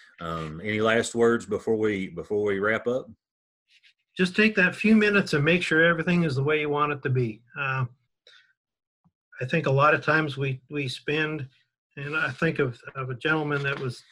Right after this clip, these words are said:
Speaker 2: doing some dental work on my horse, and he said, "So how often you look in his mouth?" I said, "Well, every time I put the bit,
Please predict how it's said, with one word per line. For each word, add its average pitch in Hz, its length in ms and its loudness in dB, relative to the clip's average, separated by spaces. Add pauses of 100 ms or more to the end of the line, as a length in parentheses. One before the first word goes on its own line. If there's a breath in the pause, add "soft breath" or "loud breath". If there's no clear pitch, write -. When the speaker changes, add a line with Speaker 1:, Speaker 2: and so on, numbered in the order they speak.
(120)
Speaker 2:
doing 147 180 -2
some 127 180 -4
dental 147 260 0
work 147 240 0
on 147 120 -2
my 139 160 -2
horse, 143 400 0
and 131 140 -4
he 131 160 -2
said, 123 320 -10
"So 131 560 -8 (360)
how 160 100 -4
often 190 320 2
you 190 140 4
look 196 220 2
in 170 100 -2
his 131 140 -4
mouth?" 156 440 -4 (240)
I 120 40 -18 (100)
said, 123 280 -14
"Well, 131 180 -10
every 131 180 -8
time 147 220 -2
I 139 140 -4
put 156 220 -6
the 131 60 -18
bit, 165 220 -4